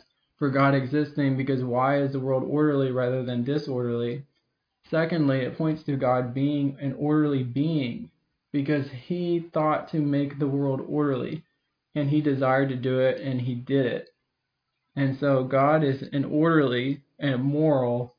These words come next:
beautiful being. And then Anselm, um, in his, uh,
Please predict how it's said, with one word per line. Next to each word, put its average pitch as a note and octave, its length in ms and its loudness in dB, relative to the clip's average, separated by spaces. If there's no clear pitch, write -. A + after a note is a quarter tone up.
beautiful C3 720 2
being. C3+ 400 -2
And D3 220 2
then D3 180 4
Anselm, C#3 840 0
um, B2 280 0
in B2 100 -2
his, C3 400 0
uh, A#2 280 4